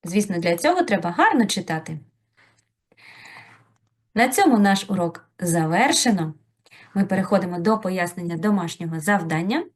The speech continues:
Це в нас буде номер чотириста шість і чотириста сім. Прочитайте уважненько задачу і складіть до неї короткий запис. Вона схожа до задачі, яку ми виконували в класній роботі.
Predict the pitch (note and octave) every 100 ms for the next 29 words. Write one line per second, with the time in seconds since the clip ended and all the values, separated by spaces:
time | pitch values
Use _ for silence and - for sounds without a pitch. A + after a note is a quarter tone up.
0 | - G#3+ F3 F3 E3+ E3+ E3 G3+ E3+ -
1 | G#3 F3+ E3+ E3 E3+ - E4 G#4+ _ G3+
2 | - E3+ G#3 G#3 G#3 F#3+ - G#3 F3+ D3
3 | - - - - G3 F#3+ G#3+ F3+ E3+ F3
4 | G#3 F3+ E3+ E3 D#3+ D#3+ E3 D#3+ C4+ C#4+
5 | G4 G4+ - _ - G#3+ A#3 F4 - -
6 | - G#3+ F#3+ F#3 G3+ G#3 G#3 G#3 G3+ G#3
7 | G#3 - G#3 G3+ A3+ G3+ E3 - _ _
8 | C4 D#4 D#4 C#4+ - A#3 G3+ F3+ F3 F3
9 | E3+ - - F3 E3+ A#3+ E4 B3 G3+ F3
10 | E3 E3 F#3 B3 C#4 F3+ E3+ F3 E3+ F3
11 | - F#3 F3+ E3+ E3+ -